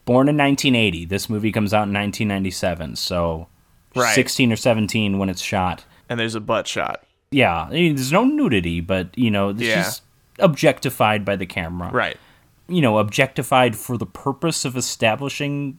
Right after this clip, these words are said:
Speaker 1: or
Speaker 2: That someone's being
Speaker 1: not
Speaker 2: creepy.
Speaker 1: establishing, for continuing Castor's character.
Speaker 2: Right.
Speaker 1: But also, same year, she's in a Lolita movie. This poor girl.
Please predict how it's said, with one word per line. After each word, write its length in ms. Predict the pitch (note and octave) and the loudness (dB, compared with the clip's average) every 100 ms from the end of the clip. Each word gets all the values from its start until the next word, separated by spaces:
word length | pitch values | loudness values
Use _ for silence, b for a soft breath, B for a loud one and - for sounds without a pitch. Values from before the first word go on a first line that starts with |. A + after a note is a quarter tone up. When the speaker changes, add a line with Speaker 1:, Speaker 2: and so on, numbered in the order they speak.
| - | -8
Speaker 1:
or 140 | C3 | -2
Speaker 2:
That 120 | G#2 G2 | 0 0
someone's 340 | C3+ B2 A2+ | -2 -2 0
being 60 | A#2+ | 2
Speaker 1:
not 80 | A2+ | 2
Speaker 2:
creepy. 120 | A2 | 2
Speaker 1:
establishing, 520 | A2 B2+ B2+ - G2+ F2+ B B B | 4 6 6 0 -2 -4 B B B
for 580 | - C3 A#2+ G#2+ G#2 - - - | -2 2 4 2 -2 -6 -18 -12
continuing 600 | - B2+ - D3+ B2 G#2 | 0 0 2 2 2 2
Castor's 760 | F#2 G#2+ F2+ - F2+ E2+ - - | 0 -2 -4 -4 -6 -6 -8 -12
character. 560 | - F#2 D#2+ - F2+ B2+ B B | -8 -8 -8 -8 -6 -6 B B
Speaker 2:
Right. 240 | A#2 G#2+ | -4 -2
Speaker 1:
But 140 | - D3+ | 0 2
also, 280 | D3 F#3+ D#3+ | 2 2 0
same 300 | - F#3 A3+ | 0 0 0
year, 160 | G3+ G3 | 2 0
she's 320 | - D3+ C#3 | 0 -2 2
in 300 | E3+ D3 C3+ _ - | 2 0 -4 _ 0
a 60 | |
Lolita 720 | C3 A#2+ B2 A2 G#2+ C#3 G3+ A#2 | 2 4 2 2 2 2 2 2
movie. 640 | F#2 F2 E2 - - A#2+ _ _ _ | 2 -2 -4 -14 -16 -18 _ _ _
This 160 | G#3 - | -6 -4
poor 260 | - G#3 | 0 0
girl. 500 | F3+ G3+ E3+ F2+ E2 | 2 2 4 2 -2